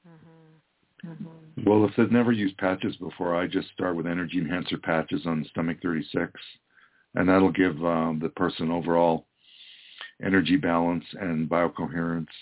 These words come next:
Speaker 2: that'll help. Because the stomach thirty-six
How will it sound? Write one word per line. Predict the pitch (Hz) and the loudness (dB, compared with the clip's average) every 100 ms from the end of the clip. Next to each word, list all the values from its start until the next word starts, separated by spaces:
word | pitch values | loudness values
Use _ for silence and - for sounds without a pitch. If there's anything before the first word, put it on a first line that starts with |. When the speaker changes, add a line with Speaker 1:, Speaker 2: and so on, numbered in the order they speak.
| - - | -18 -4
Speaker 2:
that'll | 87 78 73 | 0 0 -2
help. | 85 85 - _ _ _ _ _ _ _ _ _ _ _ _ _ - | -2 -4 -6 _ _ _ _ _ _ _ _ _ _ _ _ _ 0
Because | 98 110 98 | 4 4 2
the | 101 | -2
stomach | - 135 147 - | 0 2 2 2
thirty-six | 131 101 - 127 131 | 0 0 -2 -2 -2